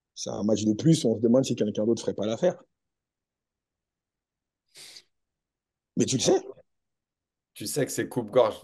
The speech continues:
Speaker 2: euh, très rapidement, en fait. Mais c'est là où, tu vois, c'est, en fait, ça nous rafraîchit la mémoire, mais on le sait déjà. Mais à chaque fois qu'on a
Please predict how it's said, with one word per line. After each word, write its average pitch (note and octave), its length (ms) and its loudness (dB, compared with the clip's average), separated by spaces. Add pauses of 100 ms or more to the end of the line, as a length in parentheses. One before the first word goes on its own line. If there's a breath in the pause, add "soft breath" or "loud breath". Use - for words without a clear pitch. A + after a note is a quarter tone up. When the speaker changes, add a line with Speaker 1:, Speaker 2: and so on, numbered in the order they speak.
Speaker 2:
euh, G2+ 100 0
très - 280 -2
rapidement, G#2+ 520 -4
en F2 40 -10
fait. - 220 -6 (240)
Mais A#2 80 -4
c'est D#3+ 160 2
là F#3 160 2
où, D3+ 140 0 (280 loud breath)
tu - 120 -14
vois, A#2+ 360 2 (140)
c'est, - 340 -8 (600 soft breath)
en G#2+ 80 -10
fait, C3 160 0
ça A#2 100 -4
nous G2+ 140 0
rafraîchit A2+ 480 -4
la G#2+ 100 2
mémoire, A#2 300 -2
mais G#2 80 -2
on G2+ 80 0
le G2+ 80 -2
sait A2 260 2
déjà. A#2 240 -2
Mais F#2+ 320 -4 (160)
à G2+ 60 -6
chaque B2 260 -2
fois C3+ 160 0
qu'on G#2 240 -6
a F#2 380 -6